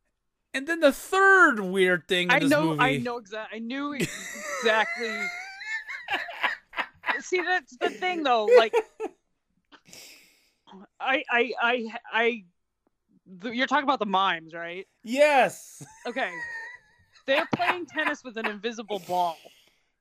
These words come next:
Speaker 1: Yes.
Speaker 2: He picks up the invisible ball and throws it back to them.
Speaker 1: Yeah.
Speaker 2: I, and then he walks away. And the mimes are also at the beginning of the movie.
Speaker 1: Oh, yeah, yeah, yeah.
Speaker 2: So, okay. The mimes, in my opinion,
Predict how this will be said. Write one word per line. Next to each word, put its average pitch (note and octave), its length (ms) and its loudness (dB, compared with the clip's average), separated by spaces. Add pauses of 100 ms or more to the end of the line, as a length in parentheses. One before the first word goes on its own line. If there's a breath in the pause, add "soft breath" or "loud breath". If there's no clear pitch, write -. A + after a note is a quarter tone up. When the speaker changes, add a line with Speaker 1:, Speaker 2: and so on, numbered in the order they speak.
Speaker 1:
Yes. F#3 360 0
Speaker 2:
He C4 120 -4
picks - 300 -2
up D#4+ 160 0
the C#4 100 -6
invisible A3+ 440 -8
ball G3 380 -2
and F#3+ 140 -12
throws G3 240 -8
it F3 100 -16
back E3+ 280 -6
to A3 80 -10
them. A3+ 320 -6 (160)
Speaker 1:
Yeah. D3 540 -4
Speaker 2:
I, A#3+ 260 0 (100)
and A#3 140 -4
then A#3 180 -6
he A#3 120 -8
walks A3+ 300 -4
away. G3+ 460 -6 (320)
And A#3+ 160 0
the B3+ 60 0
mimes D4+ 340 2
are D4+ 120 2
also B3+ 300 -2
at A3 80 -6
the A3+ 80 -12
beginning F3 420 -8
of G3+ 60 -6
the G#3 60 -6
movie. G#3+ 480 -4 (180)
Speaker 1:
Oh, A3+ 120 0
yeah, D#3 300 0
yeah, C3 200 -8
yeah. A2 260 -10
Speaker 2:
So, C4 260 4
okay. G3 360 0 (480)
The A#3 80 0
mimes, D#4+ 560 -2 (240)
in A3 160 -8
my G#3 160 -6
opinion, C4 600 -10